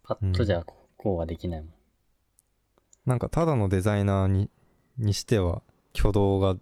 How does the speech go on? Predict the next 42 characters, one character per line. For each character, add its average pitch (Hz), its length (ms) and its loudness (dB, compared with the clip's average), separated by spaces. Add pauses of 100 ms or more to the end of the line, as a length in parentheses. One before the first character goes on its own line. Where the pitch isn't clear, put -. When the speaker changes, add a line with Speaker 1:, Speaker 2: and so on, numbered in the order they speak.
(140)
Speaker 2:
全 104 220 0
部 87 80 0
ま 87 120 0
と 98 120 0
ま 90 120 2
り 90 80 0
す 98 140 -2
ぎ 87 140 -4
て 87 240 -6 (760)
い 104 220 -4
る 90 240 -2 (560)
か 95 100 0
ら、 85 220 -2 (320)
Speaker 1:
う 98 40 -6
ん。 87 80 -8
Speaker 2:
も 101 160 2
の 120 120 2
す 123 160 0
ご 123 140 2
い 92 140 0 (1300)
ヒ - 260 -2
グ 107 140 0
と 110 120 -2
か - 140 -2
に 87 120 0
精 95 220 0
通 98 220 -2
し 92 80 -6
た 95 140 0
デ 92 120 0
ザ 95 140 0
イ 92 60 0
ナ 92 140 2
ー - 20 -4
さ 95 120 -4
ん 95 80 -2
が 92 100 0
作 - 240 -6
っ - 20 -6
て、 - 500 -4 (240)
Speaker 1:
う 107 80 -4
ん。 87 260 -8